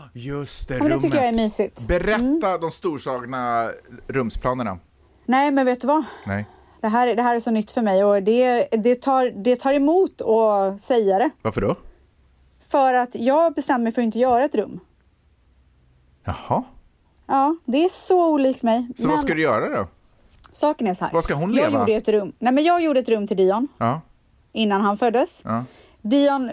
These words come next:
Speaker 2: sov i det, eh, väldigt få gånger.
Speaker 1: Mm.
Speaker 2: Nu har vi ju ändå så här köpt en våning, säng på,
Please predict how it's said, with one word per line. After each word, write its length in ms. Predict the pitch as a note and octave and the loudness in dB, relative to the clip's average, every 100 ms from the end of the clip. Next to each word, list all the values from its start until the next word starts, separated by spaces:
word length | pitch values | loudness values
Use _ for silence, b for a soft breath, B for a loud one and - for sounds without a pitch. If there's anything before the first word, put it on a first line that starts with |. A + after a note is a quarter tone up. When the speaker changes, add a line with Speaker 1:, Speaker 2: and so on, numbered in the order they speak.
| - | -8
Speaker 2:
sov 460 | - B3+ G#3+ G3 | 0 2 2 2
i 240 | G3+ A3 G#3 | -2 0 2
det, 320 | G3 F#3+ F#3 | 4 2 0
eh, 380 | - G3+ F#3 F#3+ - _ | 0 2 2 0 -2 _
väldigt 380 | G#3 A#3+ A3 G#3+ | -2 0 0 0
få 200 | - G#3 | 0 0
gånger. 360 | F#3 F3+ - A#3 | 0 -2 -6 -8
Speaker 1:
Mm. 220 | A#2 B2 B2+ - b b b b b b b _ | -8 -8 -12 -16 b b b b b b b _
Speaker 2:
Nu 140 | A#3 | 0
har 100 | C4 | 2
vi 80 | B3+ | 4
ju 100 | B3+ | 2
ändå 440 | B3 A#3+ A3 G#3+ A3+ | 2 0 0 0 0
så 100 | G#3+ | 0
här 80 | |
köpt 300 | G3+ A3+ G#3 | 0 -2 0
en 180 | A3 G#3+ | -2 2
våning, 480 | A#3+ A#3+ G#3+ G#3+ G#3+ | 2 4 2 0 -2
säng 260 | G#3 A#3+ G#3+ | 2 2 2
på, 220 | A3 | 2